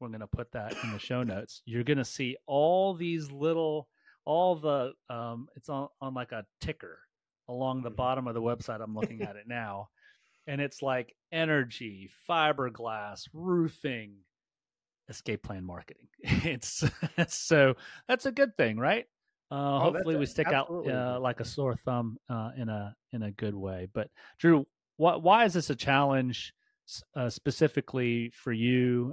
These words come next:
Speaker 1: uh, in Escape Plan Marketing? If you could dive into that, that'd be, I think that would shed some light on sort of the motivation behind this.
Speaker 2: Well, y-, you know, uh, we do all kinds of, of marketing for mid-sized companies. I call 'em S M Es, the small to medium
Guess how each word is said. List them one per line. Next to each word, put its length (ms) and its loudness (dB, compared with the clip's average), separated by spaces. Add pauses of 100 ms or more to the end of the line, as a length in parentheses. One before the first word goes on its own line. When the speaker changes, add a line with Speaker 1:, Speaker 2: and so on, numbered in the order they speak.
(140)
Speaker 1:
uh, 320 -4
in 140 -4
Escape 360 -8
Plan 240 -10
Marketing? 500 -10
If 200 -14
you 60 -10
could 180 -10
dive 300 -2
into 160 -4
that, 240 -6 (200)
that'd 200 -4
be, 160 -8
I 80 -10
think 180 -8
that 240 -2
would 160 -8
shed 280 -2
some 200 -8
light 340 -2
on 240 -4
sort 240 -4
of 60 -4
the 80 -2
motivation 580 2
behind 340 -4
this. 220 -20 (640)
Speaker 2:
Well, 140 0
y-, 180 0
you 180 -2
know, 300 2
uh, 180 -2 (600)
we 260 -6
do 200 2
all 120 4
kinds 320 -8
of, 340 -8 (200)
of 160 -8
marketing 640 -12
for 640 -6 (180)
mid-sized 640 -8
companies. 480 -14
I 100 -6
call 240 -8
'em 160 -10
S 240 -6
M 200 -6
Es, 320 -16
the 80 -14
small 360 -8
to 60 -10
medium 460 -14